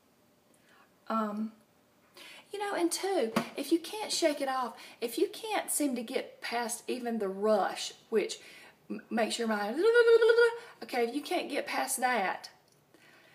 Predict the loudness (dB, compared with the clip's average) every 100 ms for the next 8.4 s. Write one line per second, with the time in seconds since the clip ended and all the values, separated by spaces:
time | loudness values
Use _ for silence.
0 | _ 2 4 6 4 0 -2 -2 0 0
1 | -2 -6 -6 -8 -8 -4 -2 -2 -2 -4
2 | -6 0 2 4 2 0 -2 -4 -4 -4
3 | -2 -2 -2 -4 -4 -6 -6 -6 -6 -8
4 | -6 -4 -4 -6 -10 -12 -16 _ _ _
5 | _ _ _ _ _ _ _ _ _ _
6 | _ _ _ _ -6 -4 -4 -4 -4 -4
7 | -6 -6 -4 -4 -4 -10 -12 -14 -14 -14
8 | -14 -16 -20 -20